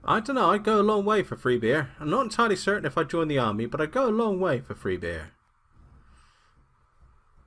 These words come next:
Oh, I'm at least seventy-two, Bob. At least a seventy-two on that scale.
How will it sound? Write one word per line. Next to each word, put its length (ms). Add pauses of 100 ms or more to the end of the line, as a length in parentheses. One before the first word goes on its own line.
(1040)
Oh, 140
I'm 140
at 80
least 300
seventy-two, 540
Bob. 300
At 180
least 440
a 80
seventy-two 600
on 120
that 160
scale. 340